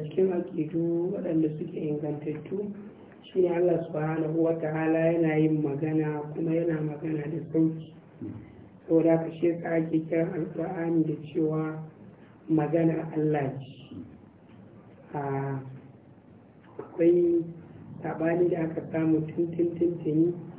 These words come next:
a kan shin Allah yana magana da harafi da sauti, waɗanda suke ganin Allah baya yin magana da harafi da sauti. Saboda haka Allah Maɗaukakin Sarki maganarsa kawai magana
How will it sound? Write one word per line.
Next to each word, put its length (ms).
a 100
kan 200
shin 260
Allah 420
yana 180
magana 560
da 80
harafi 540
da 100
sauti, 420
waɗanda 360
suke 360
ganin 260
Allah 360
baya 300
yin 240
magana 460
da 120
harafi 480
da 100
sauti. 360
Saboda 440
haka 600
Allah 180
Maɗaukakin 720
Sarki 480
maganarsa 580
kawai 400
magana 420